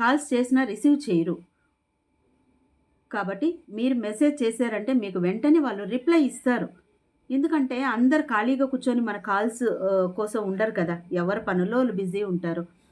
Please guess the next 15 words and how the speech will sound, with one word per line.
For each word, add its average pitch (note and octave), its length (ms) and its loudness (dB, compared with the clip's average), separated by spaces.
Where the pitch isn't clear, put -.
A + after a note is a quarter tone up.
మెసేజ్ C4 420 0
అనుకోండి, G#3+ 600 -4
వాళ్ళు G3+ 180 -2
ఏ F#3+ 380 2
టైంలో B3 380 0
ఎక్కడున్నా A3+ 540 -2
కూడా A3+ 160 -4
మీకు A3+ 200 -8
మెసేజ్ B3+ 380 0
రిప్లై G#3 320 -2
అనేది F#3+ 220 0
కంపల్సరీ G3+ 520 -4
ఇస్తారు. D#3 320 -4
మీరు A3 220 -2
లింక్ B3 300 0